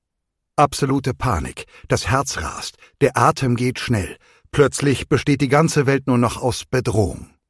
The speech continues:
Wir können nicht klar denken, gleichzeitig geschieht alles in Zeitlupe. Ein höchst unangenehmer Zustand.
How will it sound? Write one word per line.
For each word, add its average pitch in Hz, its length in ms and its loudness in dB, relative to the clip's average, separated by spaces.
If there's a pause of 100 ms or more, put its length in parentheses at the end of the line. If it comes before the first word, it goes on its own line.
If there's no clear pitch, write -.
(560)
Wir 123 140 2
können 123 300 2
nicht - 280 -2
klar 127 300 2
denken, 143 420 0 (440)
gleichzeitig 131 760 2
geschieht 151 380 -2
alles 147 280 4
in 139 240 2
Zeitlupe. - 680 -2 (580)
Ein 135 340 4
höchst 175 380 4
unangenehmer 90 800 0
Zustand. - 720 -12